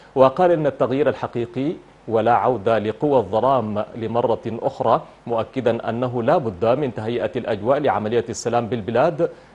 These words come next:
إضافة لتعزيز السلام المجتمعي لإحداث تغيير عميق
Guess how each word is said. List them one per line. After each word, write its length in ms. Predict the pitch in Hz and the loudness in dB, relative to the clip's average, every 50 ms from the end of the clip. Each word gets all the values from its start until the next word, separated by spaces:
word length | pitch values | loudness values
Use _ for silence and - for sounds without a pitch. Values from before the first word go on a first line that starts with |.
| - - | -6 -2
إضافة 520 | 143 143 123 135 147 - - 135 - 131 | 0 2 4 2 2 2 0 0 0 0
لتعزيز 640 | 117 110 123 120 - 117 95 101 98 123 143 127 110 | 0 0 -2 0 0 0 0 0 -2 -4 -4 -4 -6
السلام 440 | 110 - - 113 110 120 127 127 117 | -8 -6 -4 -2 0 0 0 0 -2
المجتمعي 840 | 107 101 101 123 127 - - - 117 101 107 98 95 117 127 156 175 - - - - - | -4 -4 -4 -4 -6 -4 -2 -2 -2 0 0 -2 -2 -2 -2 -4 -6 -8 -12 -20 -14 -10
لإحداث 640 | 117 120 120 113 - 120 101 104 127 127 127 - 117 - - | -4 -2 -2 -2 -4 -4 -2 0 0 0 -2 -4 -6 -4 -2
تغيير 480 | 110 101 107 113 123 139 123 117 110 | -2 -2 -2 -2 -2 -2 -2 -2 -2
عميق 500 | 95 98 107 107 107 104 - - 110 98 | -2 -4 -4 -4 -6 -6 -6 -8 -8 -8